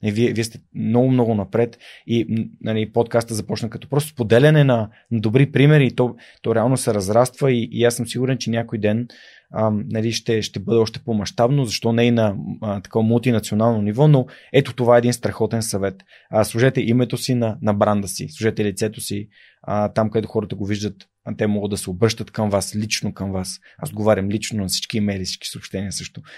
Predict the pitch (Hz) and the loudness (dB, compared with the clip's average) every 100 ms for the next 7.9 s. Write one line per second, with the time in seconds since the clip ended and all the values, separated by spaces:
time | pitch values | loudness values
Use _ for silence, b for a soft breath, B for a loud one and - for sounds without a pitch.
0 | B B B 98 101 101 98 95 - - | B B B -4 -2 -2 -4 -6 -8 -2
1 | 127 123 113 104 - _ 117 107 120 110 | 2 4 4 0 -10 _ -10 -2 4 4
2 | 104 - 110 - 104 104 104 104 107 104 | 4 0 -2 -2 -4 -2 -2 -6 -6 -4
3 | 107 117 120 - - - 135 175 208 202 | -2 2 0 0 -20 0 4 8 6 4
4 | - - 139 135 165 156 156 139 139 135 | -4 -4 2 6 6 2 -2 -2 0 2
5 | 151 139 - 135 127 123 113 120 123 113 | 4 2 2 -2 0 0 2 4 4 2
6 | - - 113 110 117 117 117 110 113 110 | -4 0 2 4 0 2 0 2 -2 -6
7 | - 123 113 - - - 113 120 | -6 -4 -4 -4 -8 -4 0 0